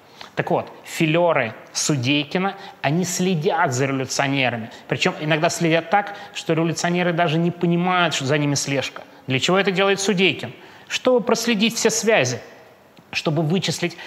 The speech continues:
как можно больше революционеров. Судейкин, безусловно,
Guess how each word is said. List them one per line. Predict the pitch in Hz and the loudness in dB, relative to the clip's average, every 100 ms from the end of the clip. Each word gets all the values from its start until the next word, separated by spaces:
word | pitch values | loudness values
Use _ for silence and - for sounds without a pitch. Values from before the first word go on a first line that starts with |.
| - - | -12 -2
как | 170 | 0
можно | 180 180 185 | 4 4 2
больше | 156 170 160 - | 2 2 2 2
революционеров. | 156 160 139 165 170 170 107 - - - | 2 0 2 0 2 0 -2 -10 -20 -12
Судейкин, | - 165 139 165 170 147 131 | -4 -2 2 2 2 -2 0
безусловно, | 147 147 135 - 160 156 147 | 0 0 -2 0 0 0 -4